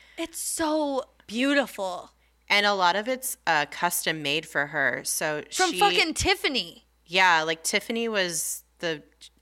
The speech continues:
Speaker 2: the shit back then.
Speaker 1: Yeah.
Speaker 2: And it still is. Um,
Speaker 1: Mm-hmm.
Speaker 2: but, like, there is, there's pieces that she has had made for her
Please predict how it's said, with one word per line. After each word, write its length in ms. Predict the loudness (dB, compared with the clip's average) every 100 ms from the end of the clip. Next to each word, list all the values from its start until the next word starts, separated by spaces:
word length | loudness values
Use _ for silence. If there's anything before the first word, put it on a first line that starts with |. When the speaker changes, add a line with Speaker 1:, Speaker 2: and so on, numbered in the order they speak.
| -8
Speaker 2:
the 100 | -2
shit 400 | 0 4 4 4
back 280 | 2 0 -2
then. 420 | -2 -2 -2 -8 -8
Speaker 1:
Yeah. 200 | -4 -2
Speaker 2:
And 100 | -2
it 100 | -4
still 300 | 2 2 4
is. 360 | 2 0 -2 -2
Um, 300 | 2 2 2
Speaker 1:
Mm-hmm. 140 | -2 -10 _ _ _ _ _ _ -2
Speaker 2:
but, 420 | 2 2 0 -6 _ _ _
like, 340 | -6 -6 -6 -2
there 180 | 0 0
is, 220 | -2 -4
there's 240 | -4 -4 -4 -12 _ _ _ _ _ -12
pieces 480 | -6 -4 -4 -4 -2
that 220 | -2 -2
she 140 | -6
has 360 | -2 -2 -2 -10 _ _ _ _ _
had 340 | -6 0 0 0
made 240 | -2 -2
for 200 | -4 -6
her 340 | -4 -4 -4